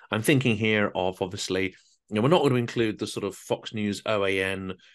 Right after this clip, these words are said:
activist end of things where, you know, um,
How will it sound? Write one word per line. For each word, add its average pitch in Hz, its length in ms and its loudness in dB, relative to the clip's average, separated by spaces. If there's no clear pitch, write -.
activist 110 680 0
end 90 240 -6
of - 80 -10
things 98 560 -6
where, 92 600 0
you 98 120 -6
know, 87 360 -6
um, 87 420 -6